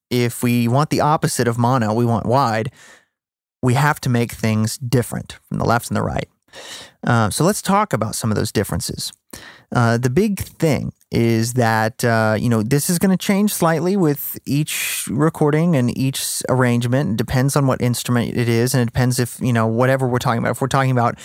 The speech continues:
we want wide guitars, or we want wide, uh, keys, or we want wide backing vocals, or we want the whole mix to be wide, or whatever. So, um,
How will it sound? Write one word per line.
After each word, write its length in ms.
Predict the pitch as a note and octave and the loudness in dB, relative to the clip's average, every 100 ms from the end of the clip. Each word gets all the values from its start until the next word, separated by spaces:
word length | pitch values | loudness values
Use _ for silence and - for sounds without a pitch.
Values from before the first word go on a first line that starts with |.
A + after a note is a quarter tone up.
| - - - | -18 -20 -6
we 140 | C#3 C3 | 0 2
want 300 | B2 B2 - | 2 0 0
wide 680 | A#2 A#2 A#2 A2+ A#2 A2+ A#2+ | 0 2 2 0 0 -2 -4
guitars, 640 | B2+ - A2 - - - - | -2 0 0 -2 -8 -12 -4
or 260 | A2+ A2+ | 0 2
we 200 | A2+ A#2+ | 2 0
want 340 | A#2 A#2 A2+ - | 2 2 2 0
wide, 760 | A2 A2 G#2+ G#2+ G#2+ G#2+ G#2+ - | 0 2 2 2 2 0 -2 -8
uh, 240 | G#2+ G#2+ G#2 | -4 -2 -2
keys, 520 | - B3 D#3 - C3 - | -2 0 0 -2 -4 0
or 160 | A#2 | 2
we 120 | A2+ A2 | 2 2
want 240 | A2+ - | 0 0
wide 360 | A2 G#2+ A2 A2+ | 0 2 0 0
backing 400 | F#3 G#3 A#2 A2 | -2 0 -2 -2
vocals, 640 | G2 - - - - - - | -4 -4 -6 -6 -8 -8 -2
or 460 | B2+ A#2+ A#2 A2+ - - - - | 2 2 2 0 -6 -20 -20 -4
we 80 | D3 | 0
want 140 | C3+ A#2+ | 2 0
the 60 | |
whole 160 | B2+ A3+ | 0 2
mix 220 | C#4 - | 2 -2
to 100 | - | -2
be 100 | A#2+ | 0
wide, 420 | A2 F#2 - - - | 0 0 2 0 0
or 440 | B2 A#2+ A#2 A2+ | 0 2 2 0
whatever. 480 | - C#3 C#3+ A2 - | 0 0 2 0 -4
So, 480 | - - B2+ A#2+ A#2 - - - - - | -6 0 2 2 -2 -10 -20 -20 -12 -2
um, 720 | C3 B2 A#2+ A#2+ A#2+ A#2+ | 2 4 2 0 -2 -4